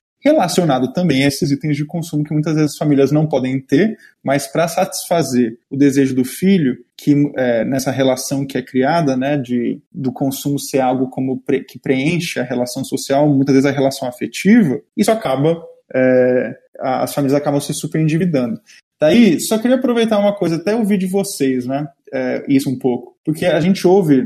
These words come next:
nessa atuação do programa Criança Consumo do Alan, a gente ouve muito das empresas dizendo, das empresas, das associações de publicidade, é, do, dos pa-, é, de, do, dos advogados, que a culpa é da família.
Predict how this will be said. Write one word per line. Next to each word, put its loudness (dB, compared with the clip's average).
nessa -2
atuação -2
do 2
programa 2
Criança -2
Consumo -6
do -2
Alan, -2
a -4
gente -2
ouve 0
muito 6
das 2
empresas 2
dizendo, -4
das 2
empresas, 4
das -6
associações -4
de -2
publicidade, 0
é, -2
do, 0
dos -2
pa-, -2
é, 2
de, 0
do, -4
dos -2
advogados, 0
que 2
a -6
culpa 2
é -2
da 2
família. -2